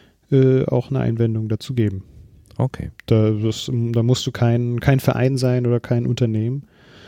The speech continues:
Speaker 1: sondern es betrifft ja viele Leute, <clears throat> auch in der Umgebung und, äh, na klar, können die auch Einwendungen stellen. Und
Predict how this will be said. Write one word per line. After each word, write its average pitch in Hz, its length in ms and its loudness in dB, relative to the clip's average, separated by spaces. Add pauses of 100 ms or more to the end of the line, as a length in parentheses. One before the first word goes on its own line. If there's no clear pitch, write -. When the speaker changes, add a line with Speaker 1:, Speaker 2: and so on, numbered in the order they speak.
(120)
Speaker 1:
sondern 113 360 0
es - 100 -6
betrifft - 480 0
ja 127 200 6
viele - 600 -2
Leute, 147 560 2 (300)
<clears throat> 131 320 -2
auch 131 200 0
in 139 100 0
der 135 120 4
Umgebung 131 560 2
und, 120 480 -2
äh, 113 40 0
na 110 560 0
klar, 110 300 -2
können 110 260 -4
die 110 120 -2
auch 117 160 -2
Einwendungen 113 560 0
stellen. 110 260 -2 (880)
Und 131 140 2